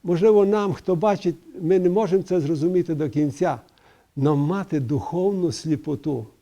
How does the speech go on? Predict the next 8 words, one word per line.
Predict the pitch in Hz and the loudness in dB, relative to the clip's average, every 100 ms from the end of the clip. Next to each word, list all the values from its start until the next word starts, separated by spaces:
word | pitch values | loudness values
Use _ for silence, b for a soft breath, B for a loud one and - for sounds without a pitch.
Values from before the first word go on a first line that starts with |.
| _ _ _ _ _ _ | _ _ _ _ _ _
це | - 156 | -6 -4
означає, | 117 151 139 165 170 147 | -2 -4 -4 -4 -2 -4
що | - 151 | -4 -4
загинути | 127 139 127 170 156 - 143 135 - - | -2 -2 0 0 -2 -2 -2 -2 -6 -8
навіки. | 131 131 151 - 135 113 _ _ b b b b b b _ | -4 0 0 0 -8 -12 _ _ b b b b b b _
Тому | 151 156 185 165 - | -2 2 2 0 -4
Господь | 139 - 208 143 | -6 -2 -2 -2
сьогодні | - 170 147 151 | -4 -2 -2 -2